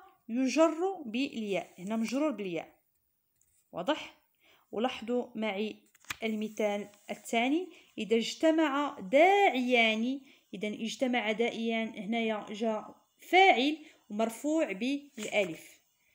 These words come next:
إذن الاسم المثنى يرفع بالألف وينصب ويجر بالياء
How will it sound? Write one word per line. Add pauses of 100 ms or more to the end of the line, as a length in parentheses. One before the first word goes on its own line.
(240)
إذن (120)
الاسم (560)
المثنى (680)
يرفع (220)
بالألف (300)
وينصب (300)
ويجر (280)
بالياء